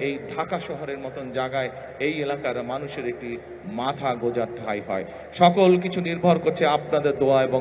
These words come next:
আল্লাহর রহমতের উপরে। আপনারা কি দোয়া করবেন, আল্লাহ কি আমাদেরকে সেই রহমত দেবে? ইনশাআল্লাহ। আমরা জানি এখানে আপনাদের যে সন্তানরা আছে, তাদের এখানে লেখাপড়ার সমস্যা আছে। আল্লাহ যদি রহম করেন, আমরা এখানে চাই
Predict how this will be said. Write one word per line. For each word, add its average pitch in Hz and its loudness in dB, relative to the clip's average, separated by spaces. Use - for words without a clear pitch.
আল্লাহর 131 2
রহমতের 123 -2
উপরে। 98 -4
আপনারা 147 4
কি 190 4
দোয়া 185 10
করবেন, 202 4
আল্লাহ 190 8
কি 208 2
আমাদেরকে 190 4
সেই 196 4
রহমত 196 6
দেবে? 208 10
ইনশাআল্লাহ। 139 2
আমরা 185 6
জানি 208 6
এখানে 196 4
আপনাদের 185 2
যে 180 2
সন্তানরা 185 4
আছে, 170 0
তাদের 170 6
এখানে 160 -2
লেখাপড়ার 151 0
সমস্যা 143 -6
আছে। 120 -6
আল্লাহ 175 6
যদি 170 0
রহম 170 8
করেন, 202 6
আমরা 190 6
এখানে 175 4
চাই 175 6